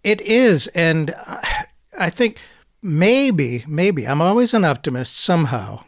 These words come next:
although it gets hard sometimes, <laughs> that maybe we're at a point now after this Afghanistan debacle and the Iraq debacle.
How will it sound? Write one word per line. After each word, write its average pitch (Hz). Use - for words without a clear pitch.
although 143
it 127
gets -
hard 135
sometimes, -
<laughs> -
that 170
maybe 220
we're 202
at 160
a 165
point 151
now 127
after 165
this 139
Afghanistan 147
debacle 117
and 127
the 127
Iraq 151
debacle. 117